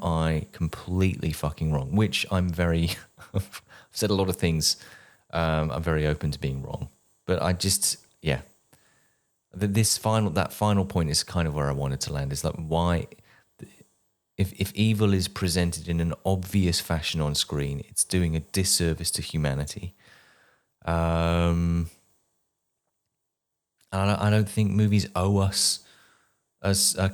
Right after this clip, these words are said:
a comfort blanket. Like, "Oh, phew, only men are abusers. Oh, thank goodness. Well, now I can go back to sleep. Now I know where to s-, now, now I know where to spot abuse. Now I know where to spot corrupt, corruptibility."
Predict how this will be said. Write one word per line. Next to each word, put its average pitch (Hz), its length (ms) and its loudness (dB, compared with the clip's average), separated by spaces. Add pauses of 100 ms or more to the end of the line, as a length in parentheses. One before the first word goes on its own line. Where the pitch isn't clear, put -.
(160)
a 90 140 2
comfort - 460 0
blanket. - 420 -4
Like, - 120 -8
"Oh, 107 200 2
phew, 98 240 2
only 92 220 4
men 87 280 2
are 71 100 0
abusers. 85 540 -2
Oh, - 280 0
thank 95 180 -6
goodness. 76 320 -4 (540)
Well, 104 100 0
now 101 140 6
I 92 40 2
can 95 100 -4
go 82 100 0
back - 180 -4
to - 80 -6
sleep. - 220 -4 (240)
Now 101 140 2
I 101 40 4
know 92 120 4
where 82 100 2
to 78 60 0
s-, - 220 -4
now, 110 240 4
now 107 240 4
I 110 40 4
know 101 140 2
where 92 100 4
to 85 80 2
spot - 480 -2
abuse. 80 640 0 (520)
Now 95 160 0
I 92 100 2
know 87 160 2
where 85 120 2
to 80 80 0
spot - 380 -2
corrupt, - 680 -2 (1000)
corruptibility." 87 1080 -2